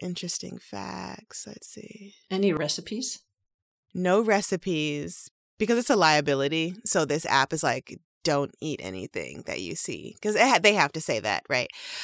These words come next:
Speaker 1: But the symbolism is, geez, this is, this is not good <laughs> symbolism, but it says spiritual ignorance, neglect of spirituality, bad omens, and hubris.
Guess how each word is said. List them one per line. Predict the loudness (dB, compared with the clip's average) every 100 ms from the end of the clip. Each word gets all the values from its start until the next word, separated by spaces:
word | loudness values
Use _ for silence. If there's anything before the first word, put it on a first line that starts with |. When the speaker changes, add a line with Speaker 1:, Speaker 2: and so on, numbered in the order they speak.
| -12
Speaker 1:
But | 0 4 6 4 2 -4 -2
the | 2
symbolism | 4 6 6 6 6 4 2 -2 -4
is, | -2 0 -2 -4 -6 -8 _ _ _ _ _ _ _ _ _ _ _ _ _ _ -10 -4
geez, | 2 4 6 4
this | 4 4
is, | 2 2 -8 _ _ _ _ _ _ -10
this | -10 -8
is | -8
not | 0 0 2
good | 4 8
<laughs> | 8
symbolism, | 6 4 2 2 2
but | 4
it | 2 2
says | 0 0
spiritual | 2 4 4 4 4
ignorance, | 4 2 0 -2 -2 -2 -4 -6
neglect | -4 -4 -2 2 2 2 -4
of | -4
spirituality, | -2 -2 -2 -2 0 0 -2 -6 -6
bad | 0 2 2 0
omens, | -2 -2 -2 -2 -2
and | -4
hubris. | -8 -4 -4 -2 -6 -6 -4 -4 -6